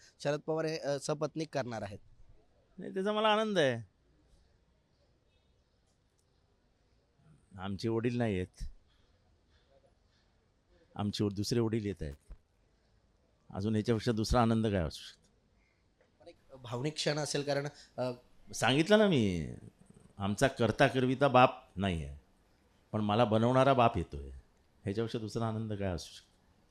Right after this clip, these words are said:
Speaker 1: आज बोलताना आपल्या डोळ्यात अश्रू.
Speaker 2: ते काय, शेवटी हे भावनिक नातं आहे ना. आयुष्यभराचं सगळं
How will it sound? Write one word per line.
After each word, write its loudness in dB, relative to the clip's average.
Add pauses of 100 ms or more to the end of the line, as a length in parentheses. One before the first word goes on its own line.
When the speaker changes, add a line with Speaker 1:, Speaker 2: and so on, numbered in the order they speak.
(220)
Speaker 1:
आज -2
बोलताना -6
आपल्या -8
डोळ्यात -4
अश्रू. -6 (480)
Speaker 2:
ते -4
काय, -4
शेवटी 2 (460)
हे 10
भावनिक 6
नातं 6
आहे 6
ना. 4 (1600)
आयुष्यभराचं 10
सगळं 10